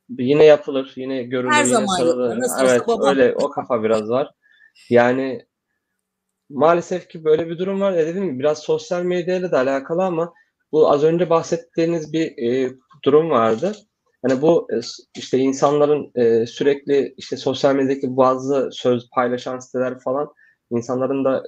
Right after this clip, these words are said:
Speaker 1: e, şeyini, algısını değiştiriyor. E, yani bilmiyorum ya, bu başarı kısmını biraz daha, e, insanların tekrar bir de-, değerlendirmesi lazım. Hayat bunlardan yani ibaret değil. Evet, işimiz var, başka, e,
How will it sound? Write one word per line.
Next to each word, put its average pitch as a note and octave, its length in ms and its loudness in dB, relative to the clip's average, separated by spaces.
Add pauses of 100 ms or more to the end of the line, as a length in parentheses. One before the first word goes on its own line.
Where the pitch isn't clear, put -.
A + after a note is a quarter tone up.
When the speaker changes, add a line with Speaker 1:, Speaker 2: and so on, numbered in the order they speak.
Speaker 1:
e, A2+ 400 -2
şeyini, A#2+ 420 -2 (120)
algısını A#2+ 540 0
değiştiriyor. A2+ 580 -2 (460)
E, A#2 60 2 (440)
yani B2 440 0 (220)
bilmiyorum A#2 380 0
ya, A#2 120 -2
bu B2 120 -4
başarı D3 500 -2
kısmını C3+ 480 -8
biraz C#3 320 0
daha, C3 380 0
e, A2 380 0 (260)
insanların B2+ 560 -4
tekrar C3 340 -2
bir C3 140 0 (220)
de-, A2+ 220 4
değerlendirmesi A#2+ 760 -4
lazım. A2+ 260 -8
Hayat B2 380 -6
bunlardan B2 500 -6 (360)
yani A2+ 180 -6
ibaret B2 480 0
değil. G#2 140 -4
Evet, A#2 240 2
işimiz A#2 420 -6
var, A#2+ 160 -2 (180)
başka, A2+ 260 -6
e, A2 480 -4